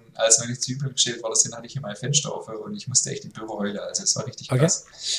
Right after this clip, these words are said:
Speaker 1: Habe übrigens auch noch ein paar Tipps dabei. Vielleicht können wir das geschwind, äh, Eis,
Speaker 2: Da
Speaker 1: einwerfen.
Speaker 2: möchte ich noch kurz einwerfen, ich bin da ja
Speaker 1: Schieß
Speaker 2: voll
Speaker 1: los.
Speaker 2: das Weichei, gell?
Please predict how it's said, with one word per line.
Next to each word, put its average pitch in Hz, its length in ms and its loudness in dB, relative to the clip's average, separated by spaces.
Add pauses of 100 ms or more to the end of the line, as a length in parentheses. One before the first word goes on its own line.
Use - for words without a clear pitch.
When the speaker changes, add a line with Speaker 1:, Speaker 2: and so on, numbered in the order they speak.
Speaker 1:
Habe 165 240 10
übrigens 175 380 8
auch 180 140 10
noch 262 80 4
ein - 40 -4
paar 139 160 6
Tipps - 240 4
dabei. - 280 6
Vielleicht 139 280 2
können 143 120 0
wir - 40 -2
das - 160 4
geschwind, - 380 -2
äh, 110 340 6
Eis, - 480 6
Speaker 2:
Da 139 80 4
Speaker 1:
einwerfen. 143 200 12
Speaker 2:
möchte 170 180 8
ich 165 100 2
noch 175 100 6
kurz 147 220 0
einwerfen, 143 420 6
ich - 120 -2
bin 139 160 4
da 143 40 6
ja 131 140 4 (480)
Speaker 1:
Schieß - 240 10
Speaker 2:
voll 165 120 12
Speaker 1:
los. 175 60 12 (100)
Speaker 2:
das - 100 0
Weichei, 120 340 4
gell? 113 200 0